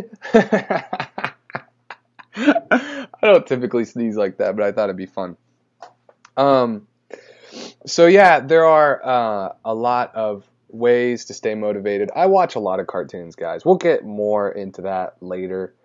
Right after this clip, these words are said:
but those help me motivate as well. Movies, all kinds of things. Even if it's something super trivial, just your stereotypical hero's tale,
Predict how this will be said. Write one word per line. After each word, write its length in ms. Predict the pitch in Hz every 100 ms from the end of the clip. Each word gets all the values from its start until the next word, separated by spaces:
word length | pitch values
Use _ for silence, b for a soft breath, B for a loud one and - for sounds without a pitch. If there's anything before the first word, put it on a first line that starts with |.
| b b b
but 200 | 120 101
those 440 | 123 139 135 - -
help 200 | 127 107
me 100 | 107
motivate 500 | 101 101 95 95 -
as 200 | 90 -
well. 220 | 90 82
Movies, 500 | 92 127 127 135 127
all 240 | - 160
kinds 280 | 175 131 127
of 100 | 107
things. 260 | 90 90 -
Even 220 | 202 254
if 120 | 220
it's 140 | 165 -
something 320 | 131 135 110
super 440 | - - 170 135
trivial, 500 | 127 139 123 123 120
just 340 | 107 110 - -
your 140 | 113
stereotypical 960 | - - 139 143 127 - 127 123 113 104
hero's 420 | 123 117 113 104
tale, 560 | - 104 104 101 95